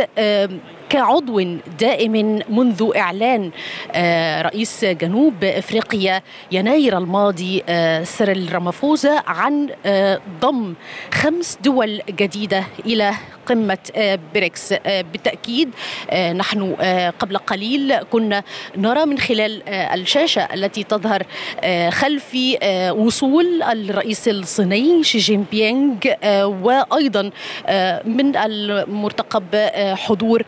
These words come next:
آه، رئيس جنوب إفريقيا سيريل رامافوزا، كذلك، آه، رئيس الوزراء الهندي ناريندرا مودي، وأيضًا، آه، الشيخ محمد بن زايد آل نهيان رئيس دولة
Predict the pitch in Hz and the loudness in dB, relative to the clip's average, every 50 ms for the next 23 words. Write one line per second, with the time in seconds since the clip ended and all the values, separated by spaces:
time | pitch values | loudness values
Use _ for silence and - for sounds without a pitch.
0 | - - - - - - - 196 190 190 185 180 202 202 214 214 233 - - - | -6 -12 -14 -10 -4 0 0 2 2 2 2 2 0 0 -2 -4 -4 -4 -2 0
1 | 247 208 196 160 196 190 208 247 294 302 214 160 202 202 165 131 202 - 226 214 | 0 0 0 0 -2 0 2 2 2 2 2 0 0 0 0 0 -2 -2 -2 -2
2 | - - 226 208 202 202 - - 233 208 208 196 202 196 - 208 202 190 185 185 | -2 0 0 0 0 0 2 2 2 2 4 2 0 -2 -2 -2 -2 0 0 0
3 | 185 - - 269 285 294 254 233 247 254 - - - - - - - - 175 160 | -2 0 2 2 4 4 4 2 2 0 -2 -8 -16 -20 -20 -20 -6 -6 -4 0
4 | - 190 202 202 196 190 - 220 196 196 196 - - 190 190 180 180 170 180 190 | 0 0 0 0 -2 -2 0 0 2 2 2 0 -2 -2 0 2 2 2 2 0
5 | 185 - 220 226 262 311 311 - - 196 208 208 202 208 185 208 - - 220 202 | 0 0 0 2 2 2 2 2 0 -2 -2 0 0 0 0 0 0 0 -2 -2
6 | 196 214 208 185 185 208 226 233 226 226 208 190 185 190 185 160 196 190 185 190 | -2 -2 -2 0 0 0 0 2 2 2 2 2 0 0 -2 0 0 0 0 2
7 | 226 277 311 294 214 262 277 269 - - - - - - - 202 233 285 330 - | 4 4 4 4 4 2 0 0 -2 -8 -14 -14 -10 -4 0 2 4 4 4 4
8 | - 240 302 277 254 208 214 202 196 196 190 - - 202 202 190 190 190 190 190 | 2 0 0 0 0 0 0 0 0 -4 -6 -4 -2 0 2 2 2 2 2 2
9 | 185 180 185 180 127 82 - - - - - - - - 202 196 190 - - 226 | 2 0 0 0 0 -2 -2 -2 -6 -8 -10 -6 -4 -2 -2 0 0 0 2 2
10 | 233 233 - 220 208 190 - 294 311 294 240 196 165 180 214 202 208 220 214 202 | 2 2 0 -2 -4 -2 -2 0 0 2 0 0 0 0 0 0 2 0 0 0
11 | - 196 220 208 190 208 208 196 202 202 190 190 - - - - - - 202 202 | 0 -2 -4 -2 -4 -6 -4 -2 0 0 -2 -2 -8 -14 -16 -16 -8 -4 -2 0
12 | 196 208 208 202 208 - - - 202 196 180 202 208 214 208 202 202 | 0 0 -2 -4 -4 -6 -2 0 0 0 0 0 -2 0 0 0 0